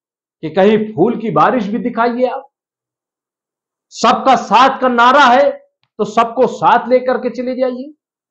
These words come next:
ये कौन सी हुकूमत है कि एक खास तबका डरा हुआ है? हैं?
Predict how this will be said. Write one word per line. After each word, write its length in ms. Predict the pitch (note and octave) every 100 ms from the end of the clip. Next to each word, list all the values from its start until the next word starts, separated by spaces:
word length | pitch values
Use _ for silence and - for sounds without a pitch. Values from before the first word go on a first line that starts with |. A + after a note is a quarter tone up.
| _ _ _ _
ये 60 | A#3
कौन 440 | A#3 - A3+ D#4+
सी 100 | D#4
हुकूमत 480 | D4+ D#4 D#4 E4 E4 D#4+
है 100 | D#4+
कि 140 | D#4
एक 120 | D#4
खास 380 | D#4 - C#4+ C#4
तबका 340 | - D#4 -
डरा 260 | D4+ D#4 D#4
हुआ 340 | C#4 D4+ C#4
है? 60 | G#3+ - _ _ _ _ _ _ _ _ _ _ _ _
हैं? 80 | -